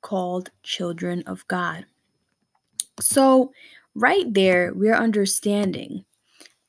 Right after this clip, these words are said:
that the peacemakers, right,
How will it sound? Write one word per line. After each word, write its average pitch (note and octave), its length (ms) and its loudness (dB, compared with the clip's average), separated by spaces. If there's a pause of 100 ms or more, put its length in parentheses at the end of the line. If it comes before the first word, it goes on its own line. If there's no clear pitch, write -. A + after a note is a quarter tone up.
(100)
that G3 880 0 (840)
the A3 100 4
peacemakers, - 1300 -2 (240)
right, F3+ 440 -6